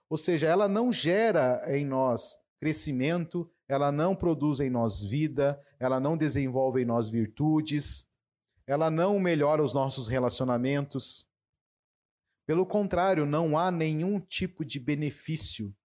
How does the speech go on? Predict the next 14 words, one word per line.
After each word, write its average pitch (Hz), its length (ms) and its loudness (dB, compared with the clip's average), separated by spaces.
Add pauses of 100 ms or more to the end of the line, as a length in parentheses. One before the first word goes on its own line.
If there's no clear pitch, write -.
(380)
que 123 80 -12
possa 131 320 -2
ser 123 220 -2
encontrado 113 600 -2
na 113 140 0
vaidade. 101 600 -2 (2500)
E 160 80 0
muitas 196 440 0
vezes, 127 800 0 (240)
é, 120 500 2 (140)
dentro 165 400 -2
de 151 140 -2
nossas 143 420 -2
casas, 147 720 0